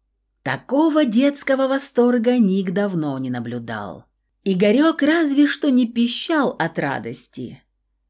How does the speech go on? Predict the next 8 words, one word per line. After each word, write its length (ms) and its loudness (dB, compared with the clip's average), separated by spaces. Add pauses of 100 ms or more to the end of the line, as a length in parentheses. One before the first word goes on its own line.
(120)
Но 220 2
а 80 -2
его 260 -2
родители 720 -6 (440)
тихо 340 0
стояли 440 0
в 80 -4
сторонке, 840 -6